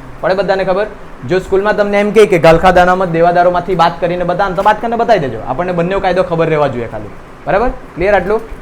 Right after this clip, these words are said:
અને અગિયારમાં ધોરણમાં આ કાયદો હતો, ખબર હોય તો કદાચ. એક દાખલામાં એવું આવી ગયેલું હતું. હા ને? ક્લિયર? કંઈ પૂછવાના છે? ચાલુ ખાતાવાળો પહેલો દાખલો છે. કોઈને ભારી લાગ્યું એવું છે?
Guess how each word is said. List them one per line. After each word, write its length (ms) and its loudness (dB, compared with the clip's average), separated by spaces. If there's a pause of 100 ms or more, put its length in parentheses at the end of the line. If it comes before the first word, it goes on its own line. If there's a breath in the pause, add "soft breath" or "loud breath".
(140)
અને 140 -4
અગિયારમાં 340 0
ધોરણમાં 320 0
આ 40 0
કાયદો 340 0
હતો, 200 -2
ખબર 300 0
હોય 80 0
તો 140 -4
કદાચ. 220 -6 (400)
એક 180 -2
દાખલામાં 400 2
એવું 160 4
આવી 140 2
ગયેલું 240 -2
હતું. 180 -6 (460)
હા 80 4
ને? 160 2 (280)
ક્લિયર? 280 4 (320)
કંઈ 80 2
પૂછવાના 380 0
છે? 100 -4
ચાલુ 240 0
ખાતાવાળો 320 2
પહેલો 260 2
દાખલો 260 2
છે. 120 -4
કોઈને 360 2
ભારી 260 2
લાગ્યું 240 2
એવું 120 0
છે? 360 -6